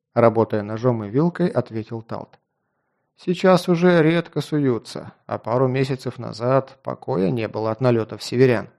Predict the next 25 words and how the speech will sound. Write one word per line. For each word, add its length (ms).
«Вроде 420
не 120
заметил 480
я 140
сильных 400
разрушений». 680
«Это 340
из-за 280
кораблей 540
в 80
бухте. 500
Благодаря 520
флоту 480
и 100
город 380
уцелел, 540
и 120
скриверам 580
северян 640
не 120
давали 360
спокойно 520
летать». 480
«Привет, 420
Кинт!» 360